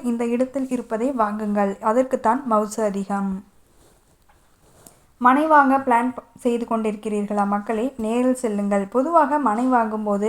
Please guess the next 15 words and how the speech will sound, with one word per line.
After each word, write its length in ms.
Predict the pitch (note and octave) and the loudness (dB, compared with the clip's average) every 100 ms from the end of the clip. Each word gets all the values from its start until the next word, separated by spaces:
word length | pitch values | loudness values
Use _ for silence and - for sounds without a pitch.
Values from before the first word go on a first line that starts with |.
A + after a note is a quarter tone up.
| A3 | 0
அவர் 260 | G#3 G3+ | 0 0
சொல்கிறார், 600 | G3+ G#3+ A3 A3+ G3+ G3+ G#3 | -2 -4 -4 -2 0 0 -2
இவர் 240 | G3+ G#3 | -4 -4
சொல்கிறார் 540 | G#3 A3+ A#3+ A#3 G#3 G#3 | -4 -4 -2 0 0 0
என்றில்லாமல் 720 | G3+ G3 G3+ G3 F#3+ G3 G3+ - - - - | -2 -2 -4 -2 -2 0 -2 -6 -20 -20 -8
நேரில் 380 | A#3+ B3+ C#4+ D4 | 0 2 4 2
சென்று 320 | C4+ G#3+ A3 | 2 0 -2
கட்டாயம் 500 | A3+ G3+ C4 A3+ A3 | -2 0 4 4 4
பார்க்க 320 | A#3 G3 G3 | 2 0 0
வேண்டும். 500 | G3 G3 F#3+ G3 F#3+ F#3 - - - | -4 -2 0 0 -2 -6 -12 -20 -2
அப்போதுதான் 640 | G#3+ - - D4 C4 B3+ | 2 6 8 8 6 6
நமக்கு 340 | C4 A#3 A3 A#3+ | 6 4 0 -2
ஏற்ற 240 | A#3+ C4 | -2 -2
இடமா 420 | A#3+ A3 A3 G#3+ A#3 | -2 2 2 4 2
அது, 200 | G#3+ | 2